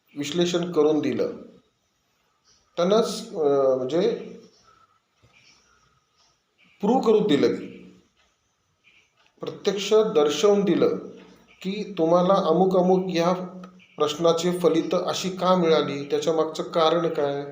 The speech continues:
तो दिवस आठवा, ती तारीख बघा, त्या दिवसाचं, त्या ग्रहाचं गोचर बघा,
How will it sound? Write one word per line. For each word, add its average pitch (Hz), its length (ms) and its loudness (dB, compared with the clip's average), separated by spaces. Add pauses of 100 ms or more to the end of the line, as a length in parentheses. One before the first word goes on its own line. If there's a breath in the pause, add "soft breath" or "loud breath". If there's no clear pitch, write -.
(440 loud breath)
तो 170 180 2
दिवस 170 420 2
आठवा, 151 340 2
ती 160 160 -4
तारीख 160 440 0
बघा, 147 380 -2 (400 loud breath)
त्या 151 120 4
दिवसाचं, 156 560 -2
त्या 156 160 4
ग्रहाचं 151 840 -2
गोचर 143 360 0
बघा, 143 340 0